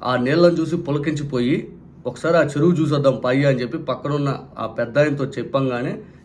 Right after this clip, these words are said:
సెక్యూరిటీ వాళ్ళు, "సార్ వద్దు సార్, మేము ఆ నీళ్ళు కూడా చెక్ చేయలేదు సార్, మీరు వెళ్ళొద్దు సార్" అది ఇది అంటే, "నా ముప్పై ఏళ్ళ కలయ్య, నీళ్లు తెచ్చాను నేను, నన్ను ఆపుతారు? ఆపొద్దు, నేను వెళ్తానయ్యా" అంటాడు. అనగానే చంద్రబాబు నాయుడు గారిని పంపించేస్తారు. ఆ బోట్లో చంద్రబాబు నాయుడు గారు చెరువు మొత్తం తిరుగుతూ ఉంటారు.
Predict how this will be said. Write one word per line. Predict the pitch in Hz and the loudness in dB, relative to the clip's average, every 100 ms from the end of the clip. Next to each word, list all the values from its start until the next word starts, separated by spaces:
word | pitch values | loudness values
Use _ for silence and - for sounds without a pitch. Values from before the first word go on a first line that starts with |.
| - | -8
సెక్యూరిటీ | 156 147 170 170 | -6 -4 -2 -2
వాళ్ళు, | 175 | 0
"సార్ | 151 156 | 0 2
వద్దు | 131 131 | 0 0
సార్, | 147 160 | 2 2
మేము | 143 139 | 2 2
ఆ | 127 | 0
నీళ్ళు | 120 151 151 | 0 0 0
కూడా | 147 | -2
చెక్ | 147 120 120 | -2 -4 -2
చేయలేదు | 151 127 | 0 0
సార్, | 117 147 | -2 -2
మీరు | 139 120 | -2 -2
వెళ్ళొద్దు | 120 139 139 | -2 -2 -2
సార్" | 135 | -2
అది | 120 120 | -2 -4
ఇది | 120 | -4
అంటే, | 135 180 - - - - | -4 -6 -8 -18 -18 -10
"నా | 117 | -6
ముప్పై | 120 - 135 | -6 -4 0
ఏళ్ళ | - 165 | 2 2
కలయ్య, | 143 127 147 160 113 104 - - - - | 2 2 4 4 2 -4 -10 -20 -14 -2
నీళ్లు | 143 175 | 2 2
తెచ్చాను | 151 143 143 131 | 2 0 0 0
నేను, | 113 98 - - - - - | -2 -6 -12 -18 -20 -18 -6
నన్ను | 120 127 | -2 -2
ఆపుతారు? | 135 156 135 | 0 0 2
ఆపొద్దు, | 127 135 147 107 | 0 -2 -4 -4
నేను | 117 120 | -4 -2
వెళ్తానయ్యా" | 127 139 147 135 135 | 0 2 2 4 2
అంటాడు. | 107 - - - - - - - 117 | 0 -6 -14 -16 -20 -20 -20 -10 0
అనగానే | 147 160 156 226 - - - - | 2 4 2 2 -2 -10 -14 -2
చంద్రబాబు | 143 151 156 147 | 0 2 2 4
నాయుడు | 143 135 131 | 2 2 2
గారిని | 120 - | 0 2
పంపించేస్తారు. | 131 127 - 107 - 87 - - - - - | 0 0 -2 -4 -6 -12 -12 -20 -20 -12 0
ఆ | 139 139 - 120 | 2 2 0 -2
బోట్లో | 120 175 180 196 202 | 4 4 4 0 0
చంద్రబాబు | 160 151 170 160 156 | 2 2 2 2 0
నాయుడు | 151 143 | 0 0
గారు | 156 - | 0 0
చెరువు | 147 151 | 0 0
మొత్తం | 151 139 156 | 0 -2 -2
తిరుగుతూ | 139 123 120 127 | -4 -4 -2 -2
ఉంటారు. | 123 95 - - - | -2 -4 -12 -16 -20